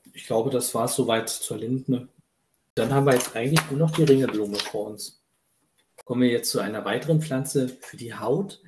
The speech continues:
Das ist die Ringelblume. Die ist ähnlich wie der Schachtelhalm auch ein Riesengebinde an Anwendungen. Und ich werde sie hier im Thema Haut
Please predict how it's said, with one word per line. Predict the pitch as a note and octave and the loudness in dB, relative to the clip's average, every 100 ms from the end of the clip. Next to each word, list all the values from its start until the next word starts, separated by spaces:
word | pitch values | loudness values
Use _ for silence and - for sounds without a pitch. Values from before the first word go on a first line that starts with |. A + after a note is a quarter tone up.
| - _ - | -20 _ -10
Das | B2+ C3+ | -6 -6
ist | - | -4
die | A#2+ | -4
Ringelblume. | - C#3+ E3+ D#3 D#3 D#3+ D#3+ D#3 - - _ _ | 0 0 0 4 6 6 4 2 -6 -20 _ _
Die | B2 | -10
ist | A2+ - | -8 -4
ähnlich | C#3 D3+ - | 0 0 -2
wie | B2+ | -2
der | A2+ | -2
Schachtelhalm | - C#3+ - D#3+ B2+ A#2+ A2+ | -2 -8 -6 -4 -4 -6 -6
auch | A#2+ C3 A2 | -4 -4 -6
ein | A2 G#2+ G2+ _ _ _ - | -10 -10 -12 _ _ _ 0
Riesengebinde | D3 D#3 C#3+ A#2+ G2+ C3 D3 B2+ | 2 2 0 -2 -2 0 0 -2
an | A#2 A2+ A2 - _ _ _ _ _ _ _ - | -4 -8 -10 -16 _ _ _ _ _ _ _ -6
Anwendungen. | B2+ C3+ C3 C3+ B2+ A#2+ A#2 - _ - _ _ - | -4 0 0 2 0 -2 -10 -14 _ -20 _ _ -12
Und | A2+ A2 | -10 -8
ich | G#2+ - - _ _ _ _ _ _ | -10 -10 -12 _ _ _ _ _ _
werde | A#2 - A#2+ B2+ C#3 | -18 -10 -6 -4 -4
sie | A#2+ | -2
hier | B2 | -2
im | A2 | -2
Thema | - A#2+ A2 | -4 -12 -10
Haut | A2+ C3+ D3+ - C#3+ | 0 0 0 -8 -14